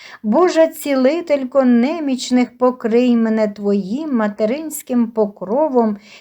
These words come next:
під час моїх терпінь, щоб і я сподобилася відчути на собі, що Ти є мати милосердя,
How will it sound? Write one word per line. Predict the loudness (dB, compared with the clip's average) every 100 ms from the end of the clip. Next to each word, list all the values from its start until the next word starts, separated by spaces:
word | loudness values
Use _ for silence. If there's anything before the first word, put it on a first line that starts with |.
| _
під | -6 -4 -4
час | 0 0 0 -2
моїх | 0 0 0 -4
терпінь, | -6 -4 -4 -6 _ -6 -2 -2 -4 -18 -16
щоб | -14 -4 0 0
і | 0 -2 0
я | 0 2 0
сподобилася | -2 -2 0 4 2 0 -2 -2 -2 0 2
відчути | 0 -2 -8 -8 -4 2
на | 2 2
собі, | -2 -8 -4 -2 0 0 -2 -8 _
що | -18 -10 -2 -2 -2 _
Ти | -6 -4 -2 -4 -8 _
є | -2 2 4
мати | 4 4 0 -6
милосердя, | -6 -4 -4 -6 -8 -4 -2 -4 -6 -8